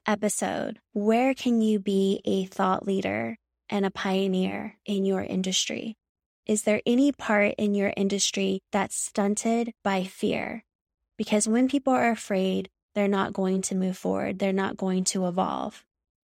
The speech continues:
And is that doing a disservice more than it contributes to the greater good? And are you the person willing to step outside the box? And are you willing to accept and own that in order to be a pioneer in your field,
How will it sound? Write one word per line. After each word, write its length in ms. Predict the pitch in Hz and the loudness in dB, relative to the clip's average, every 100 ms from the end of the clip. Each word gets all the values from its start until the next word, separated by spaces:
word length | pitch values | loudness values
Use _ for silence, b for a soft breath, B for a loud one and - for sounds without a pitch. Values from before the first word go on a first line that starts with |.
| _ | _
And 140 | - 208 | 0 2
is 160 | 208 | 2
that 200 | 214 208 | 0 -2
doing 280 | - 208 196 | 0 2 2
a 80 | 196 | 2
disservice 960 | 190 254 - 202 196 - - 226 - - _ | 0 0 0 0 -2 -2 -4 -6 -10 -12 _
more 300 | 202 202 196 | -2 0 0
than 140 | 196 190 | 0 0
it 200 | 190 - | -2 -4
contributes 760 | 196 - 190 208 196 - - - | -4 -2 -4 -4 -6 -4 -6 -6
to 120 | - | -4
the 100 | 190 | -4
greater 320 | 190 180 185 | -2 -2 -2
good? 340 | 185 170 107 - _ _ _ _ _ | -2 -2 -4 -10 _ _ _ _ _
And 140 | 220 208 | 0 2
are 80 | 202 | 2
you 300 | 202 214 220 | 2 2 2
the 140 | 214 | 0
person 600 | - 214 - 202 190 190 | -2 -2 -2 0 0 2
willing 600 | 202 214 208 202 202 202 _ - | 2 4 4 2 -2 -6 _ -6
to 120 | 196 | -4
step 300 | - 196 185 | -2 -2 -2
outside 440 | - - 202 185 | -6 -2 -2 0
the 60 | 185 | -2
box? 600 | 185 95 - - - - _ _ _ _ | -2 -4 -4 -6 -8 -10 _ _ _ _
And 140 | 208 202 | -2 0
are 60 | |
you 220 | 196 202 | 2 2
willing 580 | 190 202 214 208 202 190 - - | 2 4 4 4 2 -2 -6 -8
to 680 | - 208 196 196 196 196 196 _ | -2 2 2 2 2 0 -4 _
accept 580 | 202 - - 220 202 - | -4 -2 -2 -2 -2 -2
and 160 | 202 - | -6 -4
own 460 | 196 190 190 190 190 - | 0 2 2 -2 -6 -6
that 160 | - 196 | 0 2
in 160 | 190 - | 2 2
order 340 | - 208 208 214 | 2 4 4 0
to 120 | 214 | 0
be 120 | 214 | 0
a 60 | 196 | 0
pioneer 720 | - - 196 202 196 190 202 | 0 -2 2 2 2 2 0
in 200 | - 196 | 0 2
your 240 | 202 202 208 | 2 2 -2
field, 640 | - 185 190 226 262 - | -2 0 2 2 0 -4